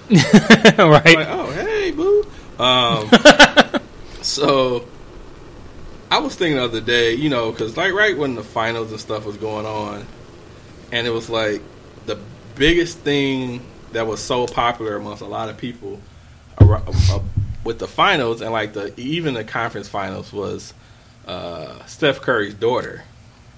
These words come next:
Speaker 1: Right, right.
Speaker 2: And I'm s-, I won't say I'm annoyed,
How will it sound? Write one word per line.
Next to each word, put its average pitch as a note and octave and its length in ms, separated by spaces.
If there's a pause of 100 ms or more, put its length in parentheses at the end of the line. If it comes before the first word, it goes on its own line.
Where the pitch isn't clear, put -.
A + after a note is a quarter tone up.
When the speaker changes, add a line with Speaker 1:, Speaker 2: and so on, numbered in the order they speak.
Speaker 1:
Right, C3 260
right. A#2 280 (1600)
Speaker 2:
And G3 120
I'm A#3 160
s-, - 380 (1160)
I C#4 100
won't A3 160
say C#3 160
I'm A2+ 120
annoyed, A2+ 580